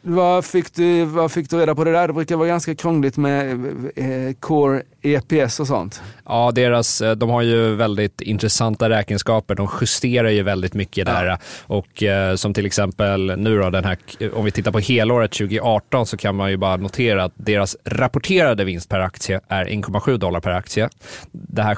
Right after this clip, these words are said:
Speaker 2: justerade aktien som de då kallar Core E P S, den är tre komma fyrtiosex dollar per
Speaker 1: Så det är
Speaker 2: aktie.
Speaker 1: dubbelt så mycket ungefär?
Speaker 2: Ja.
Speaker 1: Mm.
Speaker 2: Eh, men, eh, det stora grejen där då var ju deras prognos här för tjugonitton, och
Speaker 1: Mm.
Speaker 2: de spår ju att, eh, de har ju ett,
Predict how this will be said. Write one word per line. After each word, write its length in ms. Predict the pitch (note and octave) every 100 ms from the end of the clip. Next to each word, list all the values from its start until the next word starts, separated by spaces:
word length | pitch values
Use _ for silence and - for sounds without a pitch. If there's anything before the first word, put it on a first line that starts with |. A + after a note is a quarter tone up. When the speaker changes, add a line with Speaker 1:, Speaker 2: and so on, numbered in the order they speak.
| -
Speaker 2:
justerade 500 | A#2 - D#3 C#3 A2
aktien 280 | - G#2+ G2
som 160 | G2
de 100 | F#2+
då 80 | F#2
kallar 260 | - F#2 F2+
Core 560 | - C#3 B2 G2+ F2 - -
E 120 | G2+
P 120 | F2+
S, 280 | D#2+ - -
den 200 | A#2 G#2+
är 160 | G2 G2 - _ -
tre 200 | - G2
komma 180 | A2 G2+
fyrtiosex 500 | G#2+ A#2 C3+ - -
dollar 280 | F2+ D#2
per 100 | E2
Speaker 1:
Så 60 | F#2
det 60 | C#3+
är 40 |
Speaker 2:
aktie. 140 | C3+
Speaker 1:
dubbelt 180 | C#3+ B2+
så 80 | C#3+
mycket 180 | B2+ A2+
ungefär? 260 | A2+ G#2+ F#2+ -
Speaker 2:
Ja. 180 | A#2 - - - -
Speaker 1:
Mm. 640 | F#2+ G2 F#2+ F#2+ F#2 F2+
Speaker 2:
Eh, 40 | F2+ -
men, 380 | C3+ C#3 D3 C#3
eh, 240 | C#3 C#3 C#3
det 340 | B2+ C#3 C#3 C#3
stora 600 | - C#3+ C#3+ C#3 C3+ C3
grejen 500 | C3 C#3 C3+ C3 B2
där 300 | D3 D3+ C3
då 80 |
var 160 | A2+ A2+
ju 80 | A2
deras 220 | A2+ A2
prognos 520 | - A2 A2+ A#2+ A2
här 220 | G2+ F#2+ F#2+
för 340 | - G2 F#2
tjugonitton, 1080 | - - G#2 G2+ G#2+ A2+ - - B2+ D#3 E3+
och 200 | - A2+
Speaker 1:
Mm. 120 | G2
Speaker 2:
de 160 | A#2+ A#2
spår 360 | - A#2+ A#2
ju 220 | A2+ A2 G#2
att, 420 | A2 G#2 _ -
eh, 80 | G2+
de 200 | G#2 A2
har 80 |
ju 60 | A2+
ett, 240 | A2 -